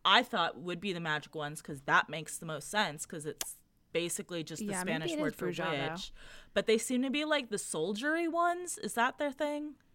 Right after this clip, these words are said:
Speaker 2: They're, like, uh, they're the, they're, like, the rebellious ones.
Speaker 1: Okay.
Speaker 2: And I guess that can make them, like,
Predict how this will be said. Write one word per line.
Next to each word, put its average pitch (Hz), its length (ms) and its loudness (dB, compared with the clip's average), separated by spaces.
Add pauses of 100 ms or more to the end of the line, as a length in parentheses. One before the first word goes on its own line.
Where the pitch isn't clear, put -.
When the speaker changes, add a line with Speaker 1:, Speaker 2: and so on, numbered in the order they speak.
(420)
Speaker 2:
They're, 262 280 8 (320)
like, 220 760 6 (140)
uh, 185 600 4 (1400)
they're 339 200 8
the, 381 280 6
they're, 330 180 8
like, 453 240 2
the 311 140 8
rebellious 214 720 6
ones. - 400 -4
Speaker 1:
Okay. 233 300 4
Speaker 2:
And 220 340 4
I - 140 4
guess 285 320 4
that 311 260 4
can 269 320 2
make 226 300 2
them, 196 260 4
like, 165 500 0